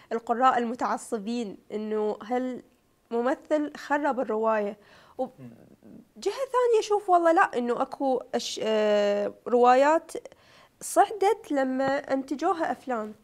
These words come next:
Speaker 1: أو مسلسلات
Speaker 2: صعدت
Speaker 1: مثلًا.
Speaker 2: المبيعات بالكتب
Speaker 1: صعدت
Speaker 2: مالتها.
Speaker 1: مبيعاتها، وأنا أشوف إنه، آه، أني أحس إنه أني دا أوصل لنوعين من الناس. أني مع، أنا أحب السينما، مثل ما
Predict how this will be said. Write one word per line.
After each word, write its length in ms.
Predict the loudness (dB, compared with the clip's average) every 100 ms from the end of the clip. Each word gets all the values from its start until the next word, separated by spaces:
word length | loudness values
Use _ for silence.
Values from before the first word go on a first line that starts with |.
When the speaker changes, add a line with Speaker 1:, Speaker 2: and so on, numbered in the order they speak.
| -18 -4
Speaker 1:
أو 120 | 0 0
مسلسلات 760 | 0 -4 -4 -4 0 -2 -2
Speaker 2:
صعدت 220 | -4 -4
Speaker 1:
مثلًا. 120 | -4
Speaker 2:
المبيعات 540 | -6 -4 -2 -2 -2 -6
بالكتب 480 | -10 -10 -12 -10 -2
Speaker 1:
صعدت 260 | 0 2
Speaker 2:
مالتها. 240 | 2 2 0
Speaker 1:
مبيعاتها، 640 | 2 4 2 2 -6 -4
وأنا 200 | -2 -2
أشوف 260 | -2 -2 -2
إنه، 320 | 0 -2 -4 _ _ 4
آه، 40 | 6 8 4 2 2
أني 300 | 0 -4 -10 _ _ _ -14 -12
أحس 260 | -8 -8 -4
إنه 240 | 0 0
أني 180 | 0 0
دا 100 | 0
أوصل 380 | 0 0 -2 -2 -12 -20 _ -12
لنوعين 720 | -8 -6 -2 0 0 0 -2
من 80 | -4
الناس. 460 | -4 -6 -8 -16 -20 -6
أني 240 | -4 -2 -4
مع، 380 | -4 -4 -4 -4
أنا 120 | -4
أحب 200 | -2 -6
السينما، 420 | -6 -4 -4 -4 -8
مثل 180 | -4
ما 200 | -2 -2